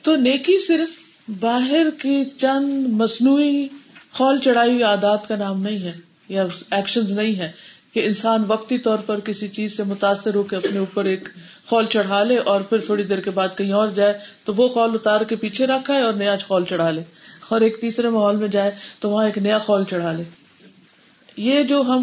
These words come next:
اوپر کے خول چڑھا لیتے ہیں نا، کہ جس سے ملتے ہیں ویسے ہی بن جاتے ہیں، اور ہماری اصل جو ہے وہ ہم ہائیڈ کرنے کی کوشش بھی کرتے ہیں لیکن کہیں نہ کہیں سے لیک ہو ہی جاتی ہے۔ تو اصل نیک انسان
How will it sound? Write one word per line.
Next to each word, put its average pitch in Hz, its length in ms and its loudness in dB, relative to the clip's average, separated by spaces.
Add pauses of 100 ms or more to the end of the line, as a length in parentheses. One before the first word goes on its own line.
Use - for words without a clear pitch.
اوپر 269 300 2
کے 349 120 2
خول 247 320 2
چڑھا 214 260 2
لیتے 254 280 0
ہیں 262 80 -2
نا، 320 420 -8
کہ 226 140 -4
جس 226 200 -2
سے - 140 0
ملتے 220 320 0
ہیں 233 60 2
ویسے 196 240 0
ہی 220 60 2
بن 185 200 -2
جاتے 180 320 -4
ہیں، 196 60 -8 (680)
اور 208 120 0
ہماری 208 380 0
اصل 277 280 2
جو 226 180 2
ہے 233 120 0
وہ 220 320 2 (300)
ہم 202 240 -2 (480)
ہائیڈ 220 260 0
کرنے 226 240 2
کی 247 100 -2
کوشش 220 300 2
بھی 254 100 -2
کرتے 214 260 -4
ہیں 226 80 -2
لیکن 226 180 -2
کہیں 240 80 2
نہ 233 80 -2
کہیں 214 200 -2
سے 208 140 -6
لیک 196 240 -4
ہو 180 60 4
ہی 190 100 2
جاتی 165 320 -4
ہے۔ - 240 -14 (520)
تو - 160 -4
اصل 359 520 2
نیک 311 220 2
انسان 202 440 -2